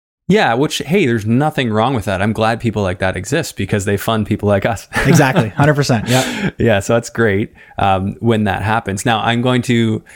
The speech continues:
Speaker 1: give you something to think about here. I, I look at it this way. Um, joint venture costs fifty percent. Private money costs ten.
Speaker 2: Right.
Speaker 1: So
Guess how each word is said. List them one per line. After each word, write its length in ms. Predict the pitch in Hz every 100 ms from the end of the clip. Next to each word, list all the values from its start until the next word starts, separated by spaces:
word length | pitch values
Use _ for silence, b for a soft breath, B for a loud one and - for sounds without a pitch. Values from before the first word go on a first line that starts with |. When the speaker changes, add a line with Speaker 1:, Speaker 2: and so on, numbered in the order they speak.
| B
Speaker 1:
give 120 | - 117
you 60 |
something 260 | 107 110 98
to 40 |
think 140 | 110 110
about 240 | 98 95
here. 440 | 95 92 107 113 _ -
I, 120 | 104
I 220 | - 127 135
look 220 | 117 107
at 80 | 95
it 120 | 92
this 240 | 95 -
way. 380 | 90 87 117 - _ _ -
Um, 360 | 101 95 -
joint 220 | - 139
venture 300 | 120 120 110
costs 500 | 101 95 92 - -
fifty 260 | - 120 104
percent. 440 | 95 92 92 95 123 _ _ _ _ _ _ _ _ _ -
Private 240 | 110 101
money 220 | 104 95
costs 360 | - 92 - -
ten. 340 | - 95 104 - - _ _ _ _ _ _ _ _
Speaker 2:
Right. 220 | 113 - - _ _
Speaker 1:
So 500 | - 123 107 104 104